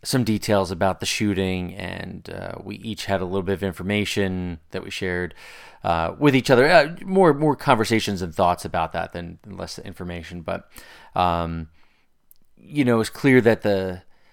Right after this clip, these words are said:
the event was still in the process of hitting us. I think we were kinda working through that together. And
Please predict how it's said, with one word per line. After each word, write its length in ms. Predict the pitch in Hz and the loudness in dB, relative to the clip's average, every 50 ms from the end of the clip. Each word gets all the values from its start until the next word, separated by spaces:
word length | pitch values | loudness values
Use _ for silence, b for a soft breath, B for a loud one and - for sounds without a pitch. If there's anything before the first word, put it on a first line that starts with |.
| _ _ _ _ _ _ _ _ | _ _ _ _ _ _ _ _
the 180 | - 113 - 120 | -12 -4 0 0
event 300 | 117 98 117 117 113 - | 4 6 6 4 4 2
was 140 | 101 98 - | -2 -2 0
still 360 | - - - 131 127 120 113 | 0 0 4 6 6 6 6
in 60 | 107 | 4
the 80 | 101 98 | 0 -4
process 500 | - - - 110 101 101 - - 90 85 | -6 -6 -4 -2 -2 -2 -2 -4 -6 -6
of 140 | 92 85 - | -8 -8 -8
hitting 420 | - - 104 113 101 95 90 87 | -10 -4 -2 -2 0 0 -2 -4
us. 240 | 85 82 82 - - | -6 -8 -10 -10 -10
I 60 | 95 | -8
think 180 | - 107 95 - | -8 -8 -6 -4
we 60 | 101 | -4
were 120 | 95 90 | -4 -4
kinda 220 | - - 101 95 92 | -4 -4 -4 -4 -4
working 380 | 87 92 92 90 - 95 90 | -4 -4 -6 -6 -8 -12 -12
through 280 | - - - - 92 85 | -12 -12 -10 -8 -8 -6
that 200 | 90 87 85 - | -6 -6 -6 -8
together. 600 | - 90 80 - 90 87 90 - 85 82 82 - _ B B B B B B B B B B B B B B B B B | -12 -12 -8 -6 -6 -6 -6 -8 -10 -12 -14 -14 _ B B B B B B B B B B B B B B B B B
And 800 | - 104 101 98 98 98 95 95 92 90 90 90 82 - - | -4 -2 0 0 0 0 -2 -2 -4 -4 -6 -8 -8 -10 -14